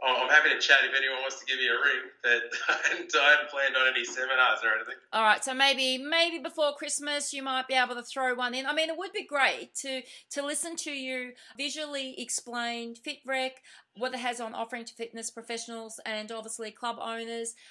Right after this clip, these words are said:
Speaker 2: It would also be, I'm also interested to know, just before we finish off today's conversation, will you be referring club owners? So I'm a club owner, um, I need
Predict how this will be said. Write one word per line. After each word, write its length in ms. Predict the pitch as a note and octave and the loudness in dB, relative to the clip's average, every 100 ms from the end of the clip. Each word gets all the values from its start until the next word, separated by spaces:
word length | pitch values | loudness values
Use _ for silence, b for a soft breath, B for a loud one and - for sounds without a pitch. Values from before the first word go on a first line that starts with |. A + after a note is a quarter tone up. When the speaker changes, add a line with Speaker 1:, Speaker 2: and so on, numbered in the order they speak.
| B | B
Speaker 2:
It 40 | |
would 120 | B3+ D4 | -2 0
also 260 | D#4+ G4 A4+ | -2 -2 -6
be, 180 | E4 D4 B - | -6 -12 B -6
I'm 140 | D4 | -4
also 220 | F#4 G4 G#4 | -4 -4 -4
interested 340 | F4 E4 - C#4+ | -6 -6 -6 -6
to 100 | C4+ | -8
know, 140 | C#4 | -8
just 200 | C4+ D#4 | -6 -8
before 220 | G4 G4 F4 | -10 -10 -8
we 120 | E4 | -6
finish 320 | D#4 C#4+ C4+ | -8 -10 -6
off 160 | C4 C4 | -6 -6
today's 340 | C#4 B3+ B3 | -6 -4 -4
conversation, 760 | - A#3 A#3 B3 A#3+ A#3+ A3 A3+ | -8 -10 -8 -6 -6 -8 -12 -14
will 220 | B3+ F4+ G4 | -6 -4 -2
you 220 | G4 G4 | -4 -4
be 200 | F4+ D#4+ | -4 -6
referring 720 | C#4+ D4 - C#4+ C#4 D4 C#4 | -4 -8 -2 0 0 -2 -6
club 280 | C4 C4+ C4 C4+ | -6 -2 0 0
owners? 440 | A#3+ B3+ B3 B3+ | -4 -4 -6 -6
So 100 | - | -4
I'm 100 | A3+ | -6
a 40 | A#3 | -6
club 220 | D4 C#4+ | -4 -2
owner, 400 | C#4+ C#4+ C#4 C#4 C4+ b - | -2 -4 -6 -6 -8 b -6
um, 640 | G#3 G3+ G#3 G3+ G3+ G#3+ - | -2 0 -2 -6 -14 -18 -4
I 220 | A3+ A#3 | -2 -2
need 520 | A#3+ B3 B3 A#3+ A3+ | -4 -4 -4 -6 -10